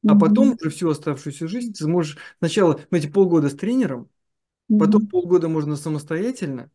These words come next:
Speaker 1: а потом всю
Speaker 2: Мгм.
Speaker 1: оставшуюся жизнь уже без нейротренажёров ты сам можешь управлять своей жизнью.
Speaker 2: Мгм. Ну да, этот алгоритм уже входит у тебя как бы
Speaker 1: Да.
Speaker 2: автоматически,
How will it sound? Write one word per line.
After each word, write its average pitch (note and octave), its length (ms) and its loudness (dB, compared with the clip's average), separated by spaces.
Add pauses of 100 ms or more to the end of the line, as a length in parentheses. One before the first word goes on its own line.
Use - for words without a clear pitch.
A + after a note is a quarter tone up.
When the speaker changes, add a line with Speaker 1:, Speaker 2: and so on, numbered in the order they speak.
(520)
Speaker 1:
а C#3+ 80 -6
потом G3+ 260 6
всю G3+ 180 4
Speaker 2:
Мгм. - 20 4
Speaker 1:
оставшуюся D#3+ 580 -4
жизнь G3 260 -4
уже E3 200 2
без D3 380 2
нейротренажёров C#3+ 880 -4 (640)
ты F3 120 -2
сам E3+ 420 -4
можешь D3 240 -4
управлять C#3 420 -6
своей C3 200 -8
жизнью. A#2 300 -14 (1120)
Speaker 2:
Мгм. G3+ 500 4 (680)
Ну F#4 100 4
да, C#4 120 6
этот B3 200 4
алгоритм C#4+ 520 6
уже C4 220 4
входит A3+ 440 0
у A3 60 -2
тебя A#3 640 2
как G#3 180 -4
бы G#3+ 140 0
Speaker 1:
Да. A3+ 140 -4
Speaker 2:
автоматически, A3+ 420 -10